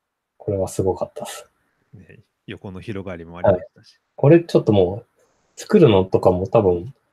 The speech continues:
Speaker 1: かなりの経験がないと設計とかできないはずなんで。
Speaker 2: そう、ね。
Speaker 1: はい。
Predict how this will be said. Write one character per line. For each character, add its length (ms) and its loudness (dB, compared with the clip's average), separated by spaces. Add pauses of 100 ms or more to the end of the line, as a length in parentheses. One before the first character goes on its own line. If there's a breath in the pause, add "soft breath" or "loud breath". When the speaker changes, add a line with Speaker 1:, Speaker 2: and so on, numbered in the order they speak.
(340)
Speaker 1:
か 140 -2
な 120 4
り 100 6
の 100 2
経 220 0
験 200 2
が 100 4
な 120 4
い 80 -2
と 180 0
設 260 -6
計 160 2
と 120 -2
か 100 0
で 140 -4
き 100 -4
な 100 2
い 60 -4
は 100 -8
ず 80 -10
な 140 -6
ん 120 -12
で。 180 -8
Speaker 2:
そ 340 -18 (120)
う、 40 -16
ね。 180 -14
Speaker 1:
は 60 -12
い。 40 -16